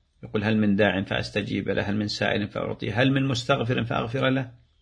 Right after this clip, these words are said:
دعاء المسافر، دعاء الصائم، دعاء المظلوم، دعاء المضطر،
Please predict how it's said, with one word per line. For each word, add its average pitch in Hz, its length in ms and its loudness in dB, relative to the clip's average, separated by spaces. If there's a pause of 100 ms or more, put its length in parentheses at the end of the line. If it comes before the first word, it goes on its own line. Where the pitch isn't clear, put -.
(840)
دعاء 139 340 6
المسافر، 120 560 2
دعاء 107 400 2
الصائم، 117 760 2 (960)
دعاء 120 340 6
المظلوم، 113 680 2
دعاء 123 300 4
المضطر، 127 640 2